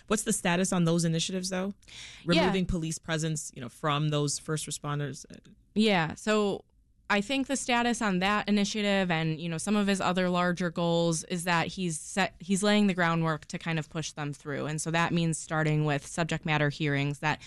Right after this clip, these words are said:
Speaker 2: under Lightfoot couldn't even get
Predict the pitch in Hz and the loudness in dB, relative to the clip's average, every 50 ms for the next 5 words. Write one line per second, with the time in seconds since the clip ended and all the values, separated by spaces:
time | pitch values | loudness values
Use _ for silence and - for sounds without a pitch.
0 | - - - - _ _ _ _ - 208 226 233 220 214 202 185 175 - - - | -20 -20 -20 -20 _ _ _ _ 2 4 4 4 4 4 2 2 0 -2 -2 -2
1 | 175 - - - - - 196 185 180 180 175 170 165 165 160 156 151 160 147 151 | -4 -4 -4 -6 -6 -2 0 0 2 2 2 0 0 0 -2 -2 0 0 0 0
2 | 151 - | 0 -2